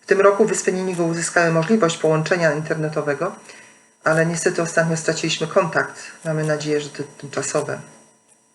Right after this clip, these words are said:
W ostatnich kilku miesiącach sytuacja covidowa w Papui Nowej Gwinei znacznie się pogorszyła. Liczba zachorowań rośnie,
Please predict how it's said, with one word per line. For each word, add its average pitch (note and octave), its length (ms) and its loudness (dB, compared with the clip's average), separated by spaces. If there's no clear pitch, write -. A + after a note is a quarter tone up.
W - 20 0
ostatnich D4+ 360 2
kilku B3 220 4
miesiącach A3+ 640 6
sytuacja A3 440 4
covidowa G3+ 480 4
w G3+ 120 -2
Papui F#3+ 320 2
Nowej F3 220 -2
Gwinei E3+ 280 -4
znacznie E3 300 -6
się E3 120 -4
pogorszyła. D3+ 680 0
Liczba D#3 240 0
zachorowań D3 520 0
rośnie, D#3+ 400 -4